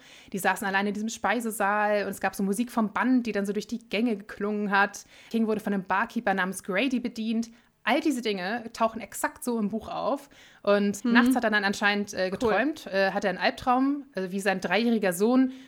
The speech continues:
Speaker 1: durch die Flure des Hotels gejagt wird. Und dann ist er aufgewacht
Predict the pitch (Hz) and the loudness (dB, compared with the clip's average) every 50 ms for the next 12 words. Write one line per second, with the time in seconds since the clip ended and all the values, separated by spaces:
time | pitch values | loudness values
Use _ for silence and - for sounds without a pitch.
0 | - _ _ _ 208 208 226 214 - 202 - - - 214 262 254 233 214 202 - | -20 _ _ _ -2 -2 -2 -2 -4 -10 -10 -4 -2 0 0 0 -2 -4 -6 -6
1 | 202 - - 190 208 226 220 - - 175 160 160 151 170 - - - - 160 165 | -8 -8 -4 -4 -4 -4 -4 -6 -6 -6 -6 -6 -8 -8 -10 -12 -14 -14 -14 -12
2 | - 196 185 196 202 196 208 185 185 247 269 - 247 208 220 214 233 233 - | -8 -4 -2 -2 0 0 0 0 2 0 0 -2 -2 0 2 0 0 0 -4